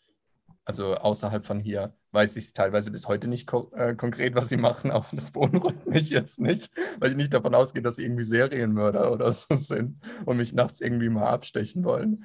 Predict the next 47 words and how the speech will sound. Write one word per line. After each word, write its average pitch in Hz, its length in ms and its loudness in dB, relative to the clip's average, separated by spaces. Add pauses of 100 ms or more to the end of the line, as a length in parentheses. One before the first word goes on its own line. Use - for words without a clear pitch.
(120)
Ich 131 120 -4
verstehe - 320 4
aber 123 140 6
diese 113 220 -2
Beunruhigung, 113 760 -2 (200)
jemanden 113 320 2
nicht 113 180 -2
greifen 110 340 2
zu 110 160 -6
können 110 520 -2 (300)
und 107 280 0
dann, 101 480 0 (140)
ähm, 107 480 -2 (500)
das 117 140 -6
Gefühl 117 280 -4
zu 110 160 0
haben, 104 360 2
du 117 80 -4
verstehst 107 520 -6
es - 160 -10
nicht 127 340 -8 (120)
und 110 100 -2
der 107 100 4
Verstand 107 320 0
will's 110 200 0
ja 107 120 2
aber 107 160 0
greifen 104 400 0
können. - 380 -12 (300)
Das - 140 -12
heißt, 110 180 0
es, 113 140 -8
es 113 220 -8
wäre 113 200 4
für 120 120 -6
ihn 113 100 0
natürlich 107 320 -2
viel 113 160 -2
beruhigender, 107 480 0
wenn 101 140 -4
ich 101 100 -10
ihm 104 260 -6
einen 110 100 -2
konkreten 113 560 -4
Job 110 280 0
geben 101 300 -8
würde, 101 320 -10